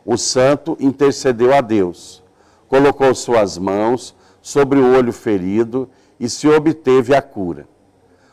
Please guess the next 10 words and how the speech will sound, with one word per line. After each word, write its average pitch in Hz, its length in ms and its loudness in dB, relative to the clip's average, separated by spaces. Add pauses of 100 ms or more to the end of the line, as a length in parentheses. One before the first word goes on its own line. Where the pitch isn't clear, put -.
(100)
Os - 180 -10
carrascos 110 920 0 (240)
lhe 131 140 -2
cortaram 135 500 2
a 120 40 2
cabeça. 92 680 -4 (840)
Celso, 120 800 0 (300)
filho 135 500 0
de 98 140 -6
Maximiano, 107 1080 -2